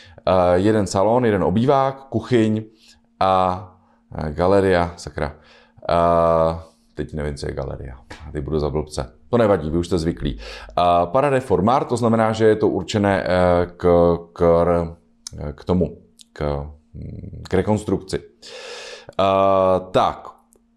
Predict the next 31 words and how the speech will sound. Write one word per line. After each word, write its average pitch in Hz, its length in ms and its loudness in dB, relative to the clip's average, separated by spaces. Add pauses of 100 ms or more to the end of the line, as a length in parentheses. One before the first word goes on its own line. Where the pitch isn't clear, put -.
má 95 140 2
to 104 100 0
balkon 95 580 0
a 87 220 2
je 95 100 2
to 95 120 0
z 90 40 0
roku 98 180 0
devatenáct 95 460 4
set 92 140 -4
sedmdesát, 90 460 -2
takže 87 200 -2
přes 92 220 -6
padesát 92 420 0
let 90 100 2
starý 90 260 0
barák. 82 420 -2 (360)
Problém 196 340 2
tady 208 180 2
u 190 80 2
toho 202 320 4
je, 123 560 4
že 120 380 2
je 123 300 2
kousek 127 540 0
od - 180 -4
téhle 127 420 2
ulice, 95 680 2 (380)
eh, 98 300 4 (300)
Carrer 120 580 2
Taibidia. 101 720 2